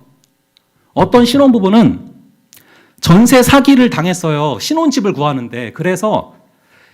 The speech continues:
이 년 동안, 결혼한 이후로 지금까지 이 년 동안 아직도 집에다가 짐을 풀지 못하고 있는 거예요.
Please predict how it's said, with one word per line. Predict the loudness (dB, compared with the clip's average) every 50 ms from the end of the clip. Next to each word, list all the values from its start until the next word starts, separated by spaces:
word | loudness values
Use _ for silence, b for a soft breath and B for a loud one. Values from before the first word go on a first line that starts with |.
| _ _ -2
이 | 0 2
년 | 4 4 4 4 4 2 0
동안, | -2 -4 -4 -4 -4 -4 -4 -6 -12 -20 _ _ _ _ _ _ _ _ _
결혼한 | 0 2 2 4 4 2 2 2
이후로 | 0 0 0 0 -2
지금까지 | -2 -4 -6 -4 -4 -4 -6 -6
이 | -6 -4 -4
년 | -2 -4 -4 -6 -8
동안 | -6 -4 -2 -4 -4 -4 -8 -16 _ _ _
아직도 | -6 -2 0 2 2 0 0 -2 -4 -4 -6 -8 -6 -4 -2 -2 -2 -4 -8 -14 _ _ _ _ _ _ -12
집에다가 | -8 -6 -6 -4 0 0 0 0 0 -2 -2 0 2 2 2 2 0 -4 -12 -20 _ _
짐을 | -10 -6 -2 2 2 4 4 4 2 2
풀지 | 2 0 2 2 0
못하고 | -2 -2 -2 -4 -6 -6
있는 | -8 -12 -14
거예요. | -16 -20 -20 -20